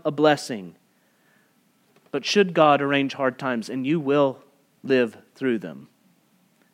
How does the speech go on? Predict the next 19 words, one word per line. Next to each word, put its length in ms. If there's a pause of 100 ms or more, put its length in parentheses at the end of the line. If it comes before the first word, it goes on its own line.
(140)
because 280
you 100
are 80
a 60
pilgrim 500
and 220
an 100
exile, 640 (640)
a 60
heavenly 380
citizen 680 (680)
on 180
foreign 420
soil, 520 (1400)
soon 480
to 100
be 300
renovated 680
and 320